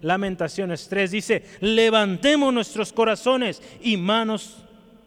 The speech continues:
a Dios en los cielos". Levantemos nuestros corazones y manos a Dios en los cielos.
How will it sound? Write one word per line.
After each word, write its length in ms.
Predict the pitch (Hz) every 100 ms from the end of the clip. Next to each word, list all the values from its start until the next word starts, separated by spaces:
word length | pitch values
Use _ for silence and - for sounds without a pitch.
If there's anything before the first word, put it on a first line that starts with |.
| _ _ -
a 140 | 170
Dios 420 | 160 180 175 -
en 140 | 180 165
los 120 | 156
cielos". 680 | - 143 107 - - - _ _ - -
Levantemos 920 | 185 214 220 214 202 247 277 285 277
nuestros 400 | 262 226 220 202
corazones 760 | 220 214 - 254 269 277 269 - -
y 160 | - 208
manos 720 | 185 202 277 285 285 277 -
a 200 | - 175
Dios 520 | 165 190 196 208 - - - -
en 240 | 180 180
los 120 | 175
cielos. 640 | - 170 123 101 - -